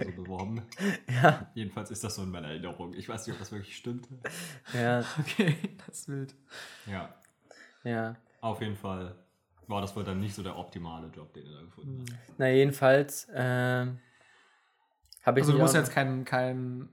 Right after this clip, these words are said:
Speaker 3: äh, kein, keine genauen Daten nennen, aber wirst du, weil der bei euch im Medienforum ja meinte, ihr sollt auf jeden Fall bezahlte Praktikas machen. Ist das bezahlt, oder?
Speaker 2: Ja, das ist auf jeden Fall bezahlt. Also ich würde
Speaker 3: Okay.
Speaker 2: fünfhundert bekommen.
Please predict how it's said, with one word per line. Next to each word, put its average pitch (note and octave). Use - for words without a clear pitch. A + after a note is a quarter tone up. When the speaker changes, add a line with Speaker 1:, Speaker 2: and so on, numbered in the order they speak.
Speaker 3:
äh, C3
kein, B2+
keine B2
genauen B2+
Daten A#2+
nennen, B2+
aber B2+
wirst C3+
du, C#3
weil C3
der C3+
bei C3
euch C3
im C3
Medienforum C#3+
ja C3
meinte, C#3+
ihr C3+
sollt C3
auf B2
jeden C#3+
Fall C3+
bezahlte C3
Praktikas D3+
machen. E3
Ist -
das D#3
bezahlt, F3
oder? B2+
Speaker 2:
Ja, A#2+
das A#2+
ist -
auf B2
jeden C3
Fall B2
bezahlt. A#2+
Also A#2
ich -
würde C3
Speaker 3:
Okay. C3
Speaker 2:
fünfhundert C#3
bekommen. C3